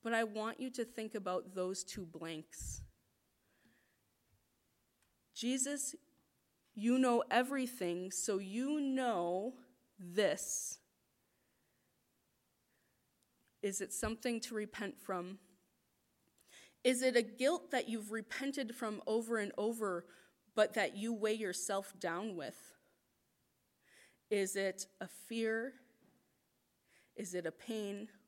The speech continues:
What is that thing that Jesus already knows about your heart that he's trying to free you from?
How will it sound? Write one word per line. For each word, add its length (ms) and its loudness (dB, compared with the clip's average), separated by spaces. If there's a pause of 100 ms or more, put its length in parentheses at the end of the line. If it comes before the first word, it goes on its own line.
(520)
What 220 4
is 180 0
that 260 2 (140)
thing 420 0 (760)
that 200 2
Jesus 400 2
already 340 0
knows 420 -2
about 280 0
your 140 -2
heart 440 -6 (600)
that 160 2
he's 220 -4
trying 340 -4
to 100 -8
free 280 -10
you 140 -4
from? 380 -10